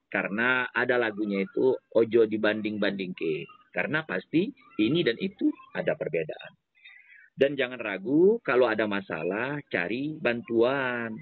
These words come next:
untuk menyelesaikan solusi dalam rumah tangga ketika berdua ini sudah, sudah tidak bisa. Orang profesional, para ustadz, orang tua, orang-orang yang bisa didengar nasihatnya. Begitulah, agar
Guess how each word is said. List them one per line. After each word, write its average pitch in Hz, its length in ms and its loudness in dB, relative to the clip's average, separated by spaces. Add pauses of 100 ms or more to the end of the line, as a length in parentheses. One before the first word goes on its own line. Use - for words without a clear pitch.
(180)
untuk 120 800 2 (240)
menyelesaikan 120 1120 0
solusi 139 480 2
dalam 107 240 4
rumah 107 240 2
tangga 120 320 -2
ketika 135 400 -2
berdua 120 400 2
ini 147 160 -2
sudah, 135 320 0
sudah 127 240 2
tidak 113 160 0
bisa. - 240 -6 (320)
Orang 165 240 0
profesional, 117 640 0 (240)
para 113 160 0
ustadz, 101 640 -2
orang 113 400 2
tua, 107 480 4
orang-orang 117 560 0
yang 117 80 -2
bisa 110 240 0
didengar 104 320 0
nasihatnya. 85 720 -10 (640)
Begitulah, 147 480 2 (320)
agar 98 400 0